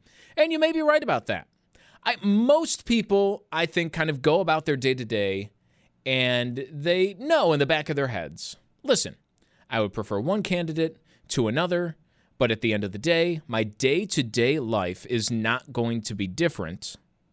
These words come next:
on, no matter the results of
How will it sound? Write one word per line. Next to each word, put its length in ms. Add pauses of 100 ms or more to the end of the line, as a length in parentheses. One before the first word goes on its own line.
(1400)
on, 460 (420)
no 220
matter 260
the 120
results 440
of 140